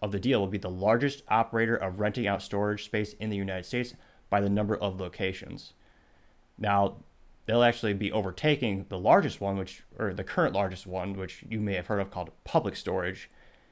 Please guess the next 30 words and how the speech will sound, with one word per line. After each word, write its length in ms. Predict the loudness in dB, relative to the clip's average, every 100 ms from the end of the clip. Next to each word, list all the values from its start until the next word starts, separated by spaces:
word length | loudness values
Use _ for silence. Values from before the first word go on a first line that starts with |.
| -6
You 120 | -6
see 180 | -2 0
them 240 | 0 0
darn 220 | 0 0
near 200 | -2 -6 -6
everywhere. 640 | -6 -6 -6 -4 -4 -6 -12 _ -20 _ -20 -4
It's 120 | 4
also 220 | 4 6
one 120 | 2
of 20 | 2
those 120 | 2
fascinating 480 | 2 2 0 -4 -2
things 280 | -4 -4
where 300 | -2 -2 -4 -10 _ _ -20 _ _ _
in 100 | 0
America, 540 | 4 4 4 2 -2 0
some 180 | -2
people 220 | -2 -2 -2
own 180 | -4 -4
so 360 | -8 -6 -2
much 280 | 0 0 -2
stuff, 340 | -2 0 0 -6 -8
they 120 | -4
need 220 | -2 -4 -4 -4
other 220 | -2 -2
places 440 | -2 -4 -4 -6
to 100 | -10
store 340 | -6 0 2 2
their 160 | -2
stuff, 420 | -4 -2 -2 -6